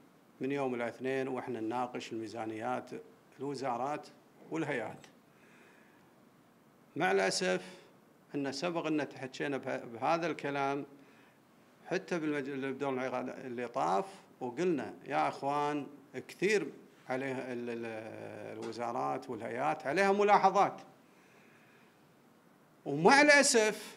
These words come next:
أن هذه الآن حتى الملاحظات والمخالفات مكررة. أيضًا المسؤول اللي سب-، سبب هذه المخالفات إلى الآن موجود، والبعض تم التجديد له من القيادات.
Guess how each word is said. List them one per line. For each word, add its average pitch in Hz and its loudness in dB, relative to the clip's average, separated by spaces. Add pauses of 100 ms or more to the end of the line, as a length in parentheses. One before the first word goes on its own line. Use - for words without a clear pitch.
(320)
أن 180 4
هذه 170 4
الآن 156 2
حتى 208 -2
الملاحظات 147 0
والمخالفات 127 -4
مكررة. 240 4 (380)
أيضًا 254 8
المسؤول 165 2 (360)
اللي 220 4 (580)
سب-، 233 6
سبب 233 6
هذه 175 8
المخالفات 160 4 (380)
إلى 294 10
الآن 254 8
موجود، 226 4
والبعض 214 8 (200)
تم 294 10 (160)
التجديد 180 0
له 175 4
من 151 2
القيادات. 131 0